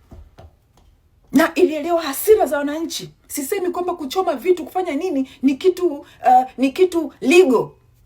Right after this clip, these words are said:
Lakini nasema imesha happen nchi ngapi? Mbona hawakupigwa risasi?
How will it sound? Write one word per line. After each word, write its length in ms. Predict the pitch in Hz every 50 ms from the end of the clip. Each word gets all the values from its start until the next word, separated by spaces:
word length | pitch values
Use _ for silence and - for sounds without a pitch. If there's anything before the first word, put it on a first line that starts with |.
| _ _ _ _ _ _ _ _ _ _ _ _ _ _ _ _ _ _ -
Lakini 340 | 269 302 - - 440 403 370
nasema 440 | 339 330 - 381 403 381 330 - - _
imesha 400 | - 294 339 349 339 - - 427
happen 400 | 392 370 415 415 - - 381 349 302 370
nchi 200 | 381 - 349 285
ngapi? 360 | 311 359 349 - 202 185 - - -
Mbona 280 | 220 220 349 359 370
hawakupigwa 400 | 349 320 - 370 349 - 349 320
risasi? 380 | 294 269 - 320 269 - -